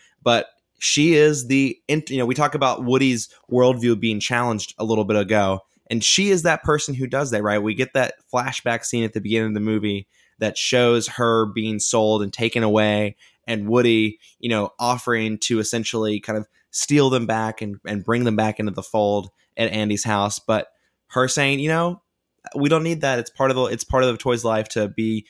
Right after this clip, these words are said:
you know, to be passed on to the next owner, to be, or to move on." And so you get that flashback scene, and then fast forward nine years or, or whatever it was,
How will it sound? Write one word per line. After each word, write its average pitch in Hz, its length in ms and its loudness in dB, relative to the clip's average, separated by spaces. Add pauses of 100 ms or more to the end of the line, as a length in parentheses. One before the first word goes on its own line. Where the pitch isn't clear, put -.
(200)
you 113 80 -2
know, 110 40 -2
to 107 60 -2
be 107 100 -2
passed 110 340 -2
on 107 160 -2
to 110 60 -10
the 107 60 -6
next 104 260 -6
owner, 104 240 -4
to - 120 -16
be, 104 200 -4
or 110 100 -4
to 104 100 -4
move 104 300 0
on." 98 420 -4 (320)
And 107 240 -2
so 107 340 2
you 107 180 -4
get 120 200 -2
that - 240 -2
flashback 117 420 -2
scene, 113 160 -4
and 107 120 -2
then 104 180 -4 (220)
fast 113 340 0
forward 117 520 2 (240)
nine 113 460 2
years 107 640 -4 (140)
or, 107 220 -2
or 107 160 0
whatever 104 380 4
it 98 80 0
was, 98 600 2